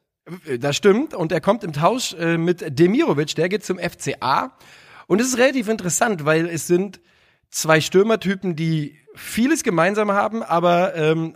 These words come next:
eine große Sache trennt, zumindest mal in ihrer Bundesliga-Geschichte. Also beide sind ordentlich gegen den Ball, ähm, beides sind Spieler, sind Stürmer, die gerne und viel arbeiten.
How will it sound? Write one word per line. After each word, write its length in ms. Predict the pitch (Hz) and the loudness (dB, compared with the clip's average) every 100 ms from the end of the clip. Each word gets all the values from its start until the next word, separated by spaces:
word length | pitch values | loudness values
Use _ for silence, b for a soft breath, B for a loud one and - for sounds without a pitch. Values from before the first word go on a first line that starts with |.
| - | -4
eine 260 | 170 220 | -2 0
große 340 | 180 165 214 202 | 0 0 0 0
Sache 280 | 165 196 165 | 2 2 0
trennt, 380 | 156 196 127 | 0 0 0
zumindest 380 | - 127 143 143 | -4 -2 -2 0
mal 100 | 147 | -2
in 60 | 143 | -2
ihrer 160 | 131 | 0
Bundesliga-Geschichte. 1040 | 127 180 185 117 120 120 110 123 120 185 240 B B B B B | 2 2 0 -2 -4 -4 -4 -2 -2 -2 -6 B B B B B
Also 160 | 110 117 | -4 2
beide 220 | 139 175 | 4 4
sind 120 | 147 | 2
ordentlich 380 | 147 147 147 127 | 2 2 4 0
gegen 180 | 131 117 | 0 -2
den 120 | 113 | 2
Ball, 360 | 104 175 180 214 - | 4 4 2 -4 -10
ähm, 640 | 120 113 113 107 107 110 - | -4 -4 -4 -6 -8 -12 -8
beides 580 | 110 123 123 127 120 - | 2 4 4 2 -2 -8
sind 380 | 120 113 123 | -10 -4 -4
Spieler, 440 | 117 135 127 120 123 | -4 -2 2 0 0
sind 180 | 120 117 | -6 -4
Stürmer, 340 | 143 131 127 | 0 2 2
die 220 | 110 117 | 0 -4
gerne 320 | 127 160 190 | 2 4 4
und 80 | 143 | 0
viel 240 | - 165 143 | -2 -4 0
arbeiten. 500 | 131 180 202 214 | 2 4 2 0